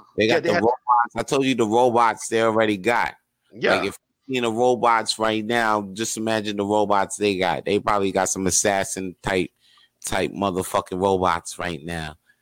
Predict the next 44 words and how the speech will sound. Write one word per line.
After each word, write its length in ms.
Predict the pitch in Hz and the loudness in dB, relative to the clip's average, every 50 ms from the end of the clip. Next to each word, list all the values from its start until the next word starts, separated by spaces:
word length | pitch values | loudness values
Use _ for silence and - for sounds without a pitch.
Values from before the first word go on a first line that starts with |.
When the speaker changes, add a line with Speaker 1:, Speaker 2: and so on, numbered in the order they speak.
| _ _ | _ _
Speaker 2:
Yeah. 160 | - 147 170 175 | -2 0 2 2
Speaker 1:
That, 120 | - 87 82 73 - _ _ _ _ _ | 2 0 -2 -4 -8 _ _ _ _ _
you 60 | 95 | -6
know 0 | |
what 40 | 95 | -6
I'm 40 | 92 | -4
saying? 220 | - - 101 98 98 | -2 0 0 0 2
They 120 | 104 107 | 0 0
probably 300 | - 117 110 104 101 101 | 2 2 2 2 2 2
got 160 | 92 98 95 | 0 0 -2
some 140 | - - 98 | -2 -2 -2
Ninja 360 | 95 98 95 95 90 95 85 | 0 0 0 0 0 -2 -2
Gaiden. 480 | 80 95 98 98 95 92 92 92 87 87 _ _ _ _ _ _ _ _ _ _ _ | 0 2 2 2 2 0 -2 -2 -4 -6 _ _ _ _ _ _ _ _ _ _ _
You 120 | - 82 | -10 -6
know 100 | 92 92 | -4 -2
what 60 | 92 95 | -2 -2
I'm 60 | 92 | -2
saying? 320 | 87 95 101 95 95 98 95 | -2 -2 -2 0 0 0 0
They 100 | 98 101 | 0 2
probably 300 | 101 107 101 98 98 90 | 2 2 2 4 4 4
got 140 | 92 90 | 2 0
some 120 | - - - | 0 -4 -2
Contra 380 | - - 92 92 92 - - 82 _ | 0 0 2 2 0 -2 -8 -10 _
three. 340 | - 95 92 92 90 90 90 _ _ _ _ _ _ - - - - | 0 2 2 2 2 0 -4 _ _ _ _ _ _ -20 -20 -6 0
I 140 | - 80 110 | 2 4 4
don't 140 | 120 131 135 | 4 4 4
even 240 | 135 127 120 113 117 | 4 4 4 2 4
know 100 | 117 113 | 4 2
why 160 | 110 107 104 104 101 | 4 4 2 2 2
they 120 | 104 104 | 2 2
got 340 | 101 98 98 92 92 90 - _ - | 2 2 2 2 0 0 -4 _ -2
armies. 560 | - - 104 104 98 95 95 90 85 78 - - | 2 4 4 4 4 2 -2 -4 -4 -6 -6 -4
That's, 300 | - 85 104 120 - - - - - - - _ - | -2 0 0 0 -2 -6 -10 -16 -20 -20 -20 _ -4
that's 160 | - 110 117 | -4 -4 -2
probably 260 | - - 123 123 123 | 0 0 2 2 4
what 160 | 113 110 104 | 2 2 2
they 80 | - 101 | 2 2
working 400 | 98 92 107 117 113 - 113 101 | 4 4 2 2 0 -2 -4 -4
on. 160 | 92 87 85 | -2 -2 -2
They 80 | 90 101 | -2 -2
probably 300 | - 139 123 107 104 98 | -2 0 0 0 0 2
got 160 | 92 90 85 | 2 0 0
a 20 | |
holographic 1200 | 80 80 - 101 98 107 95 98 87 104 104 107 104 - - _ - 113 107 107 117 - 90 - | 0 -2 -2 0 0 0 0 -4 -4 -2 0 0 -2 -2 -6 _ -4 -2 -2 -2 -4 -8 -12 -6